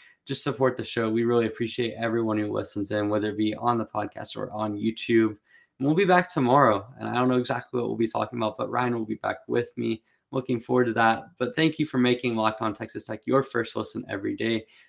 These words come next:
We are free and available on all platforms. Again, I've had to do this one solo, but Ryan will be back tomorrow with me to talk about whatever we're gonna be talking about. But in the meantime,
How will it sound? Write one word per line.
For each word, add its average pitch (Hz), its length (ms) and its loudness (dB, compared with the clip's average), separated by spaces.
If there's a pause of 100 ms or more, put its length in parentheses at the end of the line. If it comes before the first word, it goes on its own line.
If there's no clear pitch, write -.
We 156 100 6
are 156 80 4
free 170 200 6
and 160 80 8
available 135 480 4
on 160 200 6
all 127 160 6
platforms. 113 640 0
Again, 117 560 -2 (720)
I've 147 420 6 (380)
had 170 180 -6
to 156 60 -4
do 147 160 6
this 139 200 -2
one 127 140 2
solo, 127 380 4
but 113 160 -2
Ryan 131 280 4
will 113 80 0
be 107 100 -2
back 101 240 -4
tomorrow 104 380 -2
with 123 260 -2
me 120 140 0
to - 100 -12
talk 107 280 -2
about 104 240 -2
whatever 120 520 4
we're 104 80 0
gonna 101 120 0
be 101 100 -2
talking 104 380 -6
about. 101 320 -4
But 120 100 0
in 123 60 0
the 127 60 2
meantime, 139 600 4